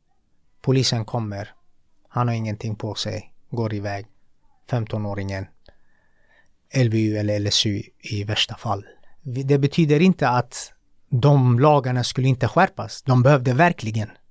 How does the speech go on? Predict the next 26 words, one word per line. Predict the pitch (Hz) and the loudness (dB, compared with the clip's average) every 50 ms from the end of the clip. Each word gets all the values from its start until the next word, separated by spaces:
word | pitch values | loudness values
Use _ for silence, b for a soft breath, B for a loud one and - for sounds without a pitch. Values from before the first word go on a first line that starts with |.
| - _ _ | -20 _ _
För | - 123 | -2 -2
att | 117 113 110 | -2 0 2
de | 120 117 120 120 113 | 2 2 2 2 2
var | 123 127 123 117 | 2 2 4 4
ju | 117 113 110 110 107 107 107 - - | 4 4 2 2 0 -4 -8 -12 -12
så, | - - 131 113 110 104 101 98 - _ _ _ _ _ _ | -6 -4 -4 -4 -4 -4 -6 -8 -12 _ _ _ _ _ _
enligt | 131 117 113 110 104 - | -4 -2 -2 -2 0 0
mig, | 160 151 123 113 B B B B B B B B B B B B B B B _ | 2 2 2 0 B B B B B B B B B B B B B B B _
det | - 120 | -6 -4
var | 110 110 107 | -2 -2 -2
ett | 107 - | -2 -2
skämt. | - - 143 110 - - | -2 -2 -2 -2 -2 -6
Jag | 117 | -6
har | 107 110 | -6 -4
träffat | - - 131 - - 117 - - | -2 -2 -4 -2 -4 -6 -6 -6
kriminella | - - 120 120 135 160 139 107 104 | -4 -2 0 2 2 2 0 -2 -4
som | - - 107 101 101 | -4 -4 -4 -4 -2
bara | 107 104 104 104 104 104 101 101 98 98 98 101 101 101 101 104 104 104 - 104 104 101 101 101 - 104 104 _ _ | 0 0 0 -2 -2 -6 -8 -8 -10 -12 -16 -18 -18 -20 -18 -18 -18 -20 -20 -20 -20 -20 -20 -20 -20 -20 -20 _ _
kommit | - - 143 131 127 127 - | -2 -2 0 0 0 0 0
ut | 139 143 151 143 - - - - - - _ _ _ _ _ _ _ _ _ _ _ _ _ _ _ _ _ _ _ _ _ _ _ _ _ _ _ | 0 0 0 -2 -6 -16 -16 -16 -18 -20 _ _ _ _ _ _ _ _ _ _ _ _ _ _ _ _ _ _ _ _ _ _ _ _ _ _ _
från | - - 131 127 | -2 0 2 4
häktet, | 123 131 127 - - 131 131 131 - - - - - _ _ _ _ _ _ | 2 2 0 0 0 -2 -2 0 -4 -10 -10 -10 -14 _ _ _ _ _ _
varit | _ - 127 123 - | _ -2 -2 -2 0
anhållen | 139 139 135 120 113 117 113 117 120 | 2 2 2 2 2 2 2 2 2
en | 123 123 120 120 | 2 2 2 2
vecka, | 127 - - - 110 110 113 | 0 -2 -2 -2 -2 -2 -2